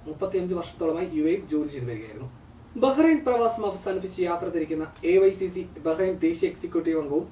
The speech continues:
മുൻ ട്യൂബ്ലി സൽമാബാദ് ഏരിയ പ്രസിഡന്റുമായിരുന്ന മ-, മഹേഷ് ടി മാത്യുവിന് എ വൈ സി സി ബഹ്റൈൻ ദേശീയ ഏരിയ കമ്മിറ്റികൾ യാത്രയയപ്പ് നൽകി. ദേശീയ കമ്മിറ്റിയുടെ ഉപഹാരം എ വൈ സി സി ബഹ്റൈൻ പ്രസിഡന്റ് ഷിബിൻ തോമസ് കൈമാറി.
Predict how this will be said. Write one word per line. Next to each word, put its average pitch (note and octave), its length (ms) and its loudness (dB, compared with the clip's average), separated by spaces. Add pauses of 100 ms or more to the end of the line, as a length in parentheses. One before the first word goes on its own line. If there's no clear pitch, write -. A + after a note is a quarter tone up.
(140)
മുൻ C4+ 120 4
ട്യൂബ്ലി A#3+ 360 2
സൽമാബാദ് G#3 560 2
ഏരിയ F#3 220 6
പ്രസിഡന്റുമായിരുന്ന E3+ 720 0
മ-, D#3+ 180 -4 (100)
മഹേഷ് A#3+ 320 2
ടി A#3+ 60 -2
മാത്യുവിന് F#3+ 420 0 (440)
എ A3+ 60 12
വൈ B3+ 180 10
സി A#3+ 140 -4
സി A#3 100 -6
ബഹ്റൈൻ F#3+ 420 0
ദേശീയ F#3 340 2 (120)
ഏരിയ E3+ 220 4
കമ്മിറ്റികൾ D#3+ 380 -2
യാത്രയയപ്പ് C#3+ 460 -4
നൽകി. G#2 220 -10 (120)
ദേശീയ F#3+ 300 2
കമ്മിറ്റിയുടെ F#3+ 300 0
ഉപഹാരം D#3+ 420 -4 (460)
എ G#3 120 10
വൈ A#3 120 12
സി A3 120 -2
സി G#3+ 120 -4
ബഹ്റൈൻ F#3 440 2
പ്രസിഡന്റ് F3+ 340 -4
ഷിബിൻ E3+ 300 0
തോമസ് C#3+ 320 -6
കൈമാറി. A#2+ 220 -6